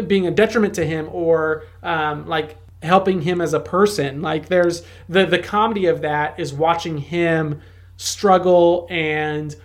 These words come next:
watching him learn and realize his mistakes. Whereas the, the whole, like, "I'm the boss and I'm, I'm kind of a, a jerk, but I'm ignorant to it all," uh, I, I don't think is a very interesting,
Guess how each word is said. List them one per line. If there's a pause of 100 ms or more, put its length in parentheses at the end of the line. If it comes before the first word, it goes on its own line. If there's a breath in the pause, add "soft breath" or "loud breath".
(140 soft breath)
watching
him
learn
and
realize
his
mistakes.
Whereas (220 loud breath)
the,
the
whole,
like,
"I'm
the
boss
and
I'm, (240 loud breath)
I'm
kind
of
a,
a
jerk,
but
I'm
ignorant
to
it
all," (220 loud breath)
uh,
I,
I
don't
think
is
a
very
interesting,